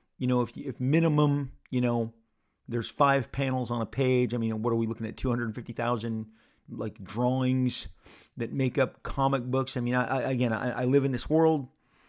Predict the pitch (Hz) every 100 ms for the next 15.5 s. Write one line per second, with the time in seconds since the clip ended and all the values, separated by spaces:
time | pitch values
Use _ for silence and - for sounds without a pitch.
0 | _ _ - 123 120 110 104 101 _ _
1 | _ _ - - 127 110 135 147 - -
2 | - 156 143 123 101 _ _ _ _ _
3 | _ _ _ - 165 165 147 156 131 117
4 | 120 131 120 113 131 127 123 123 110 113
5 | 101 - 160 165 156 127 110 110 107 151
6 | 160 151 113 117 101 113 98 160 170 -
7 | - - - _ _ _ - 107 135 117
8 | - - 160 160 160 156 147 - _ _
9 | 123 117 - 135 135 123 120 104 101 113
10 | 123 107 143 156 151 156 151 143 135 _
11 | _ - - 147 - 156 - 135 127 113
12 | - 110 127 120 107 - 160 156 156 -
13 | 151 135 - _ _ _ _ _ _ _
14 | _ _ _ - 165 185 190 - 185 175
15 | 139 170 160 135